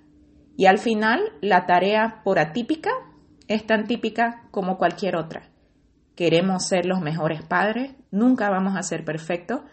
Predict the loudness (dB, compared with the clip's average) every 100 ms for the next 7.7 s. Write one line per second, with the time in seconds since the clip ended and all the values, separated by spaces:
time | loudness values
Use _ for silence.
0 | _ _ -4 -2 0 -2 0 0 -2 -4
1 | -6 -6 -6 -4 -2 -2 -2 -2 -2 -4
2 | -8 -10 _ _ _ _ -4 2 4 2
3 | -4 -6 -6 -6 -6 -4 -4 -6 -6 -6
4 | -6 -8 -10 -10 -6 -6 -6 -12 -20 _
5 | _ _ _ _ _ -4 -2 2 2 2
6 | 2 2 2 2 4 2 0 0 0 0
7 | 0 0 2 2 2 0 -6